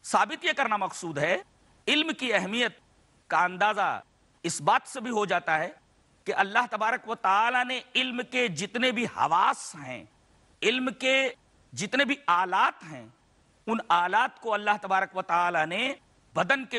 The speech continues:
اوپری حصے کے اندر رکھا ہے۔ اور یہی وجہ ہے کہ جب آدمی کسی سے ملتا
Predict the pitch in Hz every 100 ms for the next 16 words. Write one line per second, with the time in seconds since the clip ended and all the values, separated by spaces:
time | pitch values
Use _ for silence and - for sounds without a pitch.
0 | 214 302 311 349 240 226 208 180 165 139
1 | 120 - 127 85 - _ _ _ _ _
2 | - 131 143 240 180 135 104 - _ _
3 | _ - 175 175 - 170 185 240 196 185
4 | 208 190 208 185 180 - 233